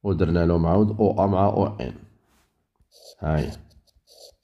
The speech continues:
ألور هنا كاين لي تخوا رابور. ألور أون ديجا عندنا في هذا الرابور أو إم سور أو سي إيت إيكال أو إن سور أو أ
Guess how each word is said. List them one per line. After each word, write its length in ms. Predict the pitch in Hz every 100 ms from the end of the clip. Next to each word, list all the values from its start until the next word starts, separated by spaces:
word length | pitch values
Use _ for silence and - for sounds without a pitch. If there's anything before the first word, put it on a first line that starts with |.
| _ - - _ - _ - - - - - -
ألور 240 | 131 117
هنا 140 | 135
كاين 300 | 156 - 123
لي 100 | 120
تخوا 280 | 117 - 139
رابور. 400 | 131 104 104 80 -
ألور 220 | 87 92
أون 440 | - 117 101 69 - - - -
ديجا 600 | 85 101 123 98 85 62 57 -
عندنا 240 | 80 98
في 100 | 101
هذا 140 | 95 92
الرابور 520 | 92 92 - 85 80
أو 120 | 107
إم 360 | 104 90 80 69 - - _
سور 560 | - - - 101 92 -
أو 140 | 107
سي 360 | 104 - 80 -
إيت 220 | 82 -
إيكال 260 | 90 90 87
أو 300 | - - 104
إن 360 | 90 82 62 55 - -
سور 460 | - - 113 -
أو 440 | 90 85 80 92
أ 60 | 135